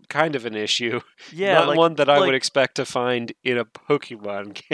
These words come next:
Speaker 1: game.
Speaker 2: Yeah, like, like, say nothing of using the term harem at all, but a reverse harem is just like, okay,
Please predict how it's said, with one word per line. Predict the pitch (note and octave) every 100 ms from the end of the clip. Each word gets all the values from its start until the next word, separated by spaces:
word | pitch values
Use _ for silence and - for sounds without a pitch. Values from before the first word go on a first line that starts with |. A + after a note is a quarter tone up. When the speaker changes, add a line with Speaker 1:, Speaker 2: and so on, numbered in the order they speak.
| -
Speaker 1:
game. | - - -
Speaker 2:
Yeah, | - D#3 F3 D#3+ A#2+ A2 G2+
like, | D3+ D3 - - - -
like, | - G3 - _ _ _ _ _
say | - - A3
nothing | F3+ F3+ D3+
of | C#3 B2+ - - _ _ _ _ -
using | D#3+ D#3 C#3+ D3
the |
term | C3 D3+ C3+
harem | D3+ C#3 C3
at | B2
all, | B2+ A#2+
but | A#2+ A#2+ - _ -
a | D#3+
reverse | C#3+ C#3 D#3 D3
harem | - C3 A#2 A2+ A#2
is | A2+ A#2
just | - C#3+ - -
like, | C#3+ - G3+ -
okay, | D3 - - C#3